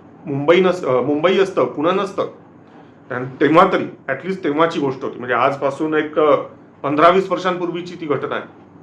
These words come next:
तेव्हा त्यांनी सांगितलं होतं की पुणे हे त्या मार्गात येतं,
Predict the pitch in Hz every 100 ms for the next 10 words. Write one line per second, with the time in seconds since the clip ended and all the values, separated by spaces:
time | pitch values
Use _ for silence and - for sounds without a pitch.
0 | - - - - - - - - - 147
1 | 170 196 196 185 185 165 156 147 147 190
2 | - - - - - 180 220 208 214 202
3 | 190 156 139 147 143 117 -